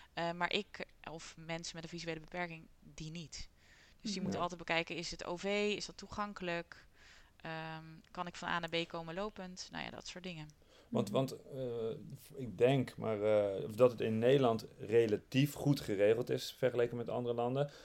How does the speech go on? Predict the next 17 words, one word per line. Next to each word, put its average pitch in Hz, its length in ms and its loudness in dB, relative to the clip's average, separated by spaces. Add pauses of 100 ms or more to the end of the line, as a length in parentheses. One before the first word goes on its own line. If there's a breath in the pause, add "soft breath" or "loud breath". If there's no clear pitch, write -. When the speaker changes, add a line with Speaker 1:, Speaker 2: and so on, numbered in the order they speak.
(160 loud breath)
Speaker 3:
Maar, 110 200 4
maar 110 280 0
wat 127 180 10
zijn 123 180 6
nou 120 220 4 (220)
in 113 120 -8
jouw 113 240 4
optiek, 120 480 -2
o-, 78 500 -6
of - 120 -8
in 95 320 -6
die 95 100 -10
van 92 180 -8
de 95 80 -4
Bartimeus 104 460 -2
Fonds, 113 240 -4
wat 113 160 0